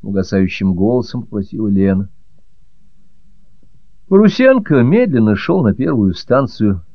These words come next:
Люсдорфской дороги. "Эдик, Эдик", — размышлял он, — "сколько лет пьет и не спивается.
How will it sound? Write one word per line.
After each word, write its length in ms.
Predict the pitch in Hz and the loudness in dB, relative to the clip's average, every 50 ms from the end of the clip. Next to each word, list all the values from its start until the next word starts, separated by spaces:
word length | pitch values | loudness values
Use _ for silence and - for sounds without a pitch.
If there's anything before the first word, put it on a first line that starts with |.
| - - - - 107 | -20 -20 -18 -12 -10
Люсдорфской 760 | 113 160 131 92 76 78 110 123 127 123 - - - 104 101 | -6 -4 -4 -4 -4 -2 -2 -2 -2 -2 -10 -12 -8 -6 -4
дороги. 340 | 98 98 98 95 95 - - - - - - - - - - - - - - - - - - - - - - - - | -2 -2 -2 -4 -6 -8 -18 -20 -20 -20 -20 -20 -20 -20 -20 -20 -20 -20 -20 -20 -20 -20 -20 -20 -20 -20 -20 -14 -6
"Эдик, 640 | 123 151 190 202 196 175 160 170 151 104 - 147 | -4 -2 -2 0 -2 -2 0 0 0 0 -2 -4
Эдик", — 760 | 160 170 170 175 175 165 143 139 151 151 143 135 113 - - | -2 0 0 2 0 0 0 0 0 0 2 0 0 -2 -4
размышлял 640 | 123 117 104 110 113 110 98 - - 107 110 110 104 | -4 -2 -2 0 -2 -2 -4 -4 -4 0 0 2 2
он, — 200 | 101 92 78 - - - - - - - - - - - - - - - - - | 2 0 0 -4 -10 -20 -20 -20 -20 -20 -20 -20 -20 -20 -20 -20 -20 -20 -20 -20
"сколько 540 | - - - - 151 - 214 202 - - 196 | -20 -20 -12 -8 -4 -2 -2 -2 -2 -2 -2
лет 280 | 202 226 233 226 202 - - | 0 0 0 -2 -2 -4 -8
пьет 520 | 202 202 226 220 196 170 127 98 - - - | -6 -4 0 2 2 2 2 0 0 -4 -8
и 40 | 208 | -6
не 120 | - 226 | -6 -6
спивается. 800 | - - - 240 269 233 214 202 185 151 123 104 - - - | -8 -8 -8 -6 -4 0 2 2 2 2 0 -2 -6 -12 -18